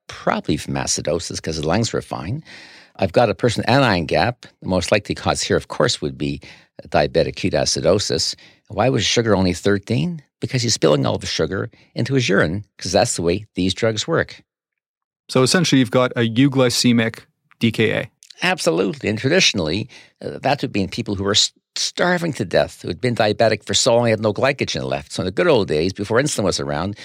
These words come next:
Speaker 1: these starving type one diabetics would have ketoacidosis, eventually run out of glycogen.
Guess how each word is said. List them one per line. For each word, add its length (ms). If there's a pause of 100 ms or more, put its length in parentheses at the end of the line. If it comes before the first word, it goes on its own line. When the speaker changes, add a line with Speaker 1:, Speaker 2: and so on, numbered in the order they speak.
(380)
Speaker 1:
these 160
starving 600
type 300
one 120
diabetics 680 (300)
would 100
have 140
ketoacidosis, 920
eventually 600
run 140
out 100
of 80
glycogen. 640